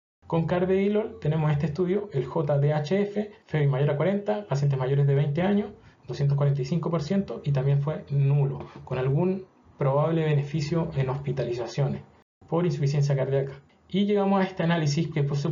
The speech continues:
fue publicado en el dos mil dieciocho, un metaanálisis con once estudios, eh, ensayos estratificados por febi, desde fracción de eyección reducida,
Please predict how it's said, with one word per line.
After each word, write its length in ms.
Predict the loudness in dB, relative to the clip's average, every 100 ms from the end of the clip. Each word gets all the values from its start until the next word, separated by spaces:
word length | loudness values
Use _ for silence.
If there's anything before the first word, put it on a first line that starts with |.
| -2
fue 180 | -2
publicado 380 | 0 0 0 0
en 80 | 0
el 60 | 2
dos 160 | 2
mil 380 | 2 0 0 -4 -10
dieciocho, 640 | -2 2 2 2 0 -2 -4
un 120 | 0 2
metaanálisis 720 | 2 2 0 0 0 -2 -4 -10 -20 -20 -20 -20 -6
con 340 | -2 -2 -4
once 320 | -2 0 2 0
estudios, 720 | 0 0 2 2 0 -2 -2
eh, 440 | 0 0 -2 -4 -6 -6 -4
ensayos 600 | -2 0 0 2 2 0 -6 _
estratificados 800 | -6 -2 -2 0 -2 0 0 0
por 220 | -2 -2
febi, 560 | -2 -2 -2 0 0 -4 -10 _ _ _ _
desde 720 | -2 0 0 0 0 0 -2 -8 -20 -6
fracción 280 | -4 0 2
de 80 |
eyección 240 | 2 2 0
reducida, 800 | 2 0 -2 0 0 0 -4